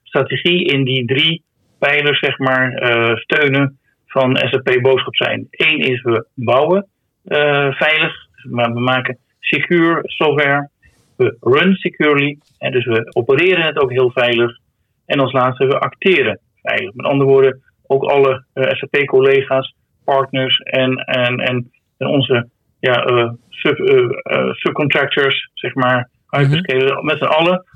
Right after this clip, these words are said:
Speaker 1: als één, eh, groot ecosysteem hanteren wij ook veilig.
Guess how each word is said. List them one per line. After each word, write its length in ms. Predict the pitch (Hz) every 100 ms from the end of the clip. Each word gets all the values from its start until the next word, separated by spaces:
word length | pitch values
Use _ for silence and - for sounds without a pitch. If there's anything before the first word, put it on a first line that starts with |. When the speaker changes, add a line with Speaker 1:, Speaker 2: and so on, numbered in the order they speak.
| _
Speaker 1:
als 180 | 135 135
één, 380 | 170 170 165
eh, 220 | 156 139 135
groot 320 | - 147 135
ecosysteem 800 | 156 143 139 143 127 135 131 - _ _ _
hanteren 460 | 139 139 190 175 127
wij 140 | 120
ook 160 | 113 -
veilig. 360 | 117 117 -